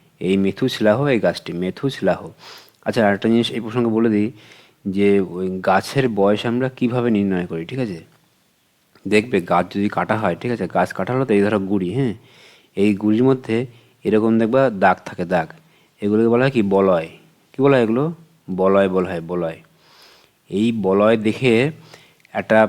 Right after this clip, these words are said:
পদ্ধতি আছে, তার নাম কার্বন ডেটিং, সি ফোরটিন, ঠিক আছে? সি ফোরটিন তোমরা একটু বড় হলে জানতে পারবে। এই কার্বন ডেটিং এই পদ্ধতির মাধ্যমে গাছের বয়স নির্ণয় করা হয়। প্রশ্ন যদি দেয় যে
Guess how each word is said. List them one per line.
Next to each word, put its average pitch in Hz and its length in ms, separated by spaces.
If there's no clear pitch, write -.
পদ্ধতি 104 360
আছে, 117 160
তার 107 120
নাম 117 180
কার্বন 110 540
ডেটিং, 87 360
সি - 240
ফোরটিন, 95 500
ঠিক 139 120
আছে? 98 260
সি - 260
ফোরটিন 107 500
তোমরা 104 220
একটু 98 160
বড় 92 200
হলে 101 140
জানতে 92 240
পারবে। 104 320
এই 95 120
কার্বন 101 600
ডেটিং 131 400
এই 110 160
পদ্ধতির 101 460
মাধ্যমে 101 540
গাছের 101 440
বয়স 87 380
নির্ণয় 92 280
করা 87 200
হয়। 80 200
প্রশ্ন 101 300
যদি 107 140
দেয় 101 320
যে 104 300